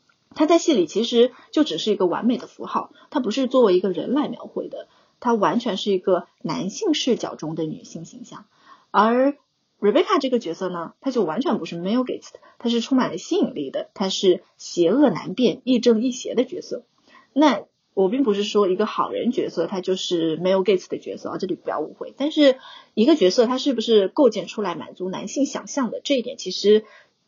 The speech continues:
我们观者来看是很明显的。Maxim 回忆他杀了 Rebecca 那天的场景，这，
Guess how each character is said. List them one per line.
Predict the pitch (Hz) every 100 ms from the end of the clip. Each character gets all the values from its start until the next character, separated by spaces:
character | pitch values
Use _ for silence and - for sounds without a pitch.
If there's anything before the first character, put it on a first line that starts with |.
| _ -
我 | 214
们 | 180 160 156
观 | - 302 359
者 | 277 -
来 | -
看 | - - 202
是 | -
很 | 220 175 -
明 | 147
显 | 226 - -
的。 | - _ _ _
Maxim | - 339 - 247 180
回 | - 190
忆 | 262 214
他 | 220
杀 | 220 214
了 | 220 196
Rebecca | 175 196 214 175
那 | 160
天 | - 170
的 |
场 | 165 - -
景， | 202 - _ - _ _
这， | - 311